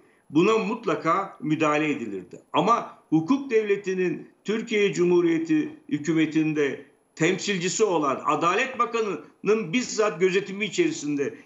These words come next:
yapıldığı bu iddiaların ayyuka çıkmasından açıkça görülüyor. Yani dolayısıyla Adalet Bakanı, e, e, Bekir Bey bir açıklama yapmak zorunda. Yoktur, her zamanki yap-, açıkla-, açıklamalarını yapacaklar. Böyle bir şey yoktur diyecekler ama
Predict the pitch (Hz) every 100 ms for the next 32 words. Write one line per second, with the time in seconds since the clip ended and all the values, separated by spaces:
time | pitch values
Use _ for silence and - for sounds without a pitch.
0 | - 160 165 170 160 175 214 262 - _
1 | 160 233 220 165 196 190 190 160 156 175
2 | 220 - - 147 147 151 175 214 196 -
3 | 240 226 233 233 220 202 - - - -
4 | 147 147 131 160 175 180 220 196 151 143
5 | 147 160 208 170 156 147 135 190 247 -
6 | _ _ 131 151 143 131 - 131 123 -
7 | 123 175 190 156 165 214 - - _ 165
8 | 185 - - 247 269 226 - 131 - 107
9 | 95 85 - 76 - _ - 208 214 -
10 | 185 143 202 202 202 190 175 175 - -
11 | - 190 170 - 185 180 180 190 214 220
12 | 202 208 170 165 185 196 190 196 202 214
13 | 160 143 131 135 139 202 247 220